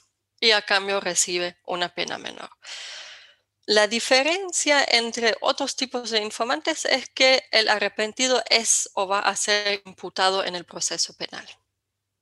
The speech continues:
No es testigo o policía o algo por el estilo.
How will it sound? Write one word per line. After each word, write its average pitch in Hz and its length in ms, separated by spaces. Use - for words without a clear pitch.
No 202 340
es - 300
testigo 190 960
o 151 160
policía 160 600
o - 40
algo 170 240
por - 140
el - 80
estilo. - 380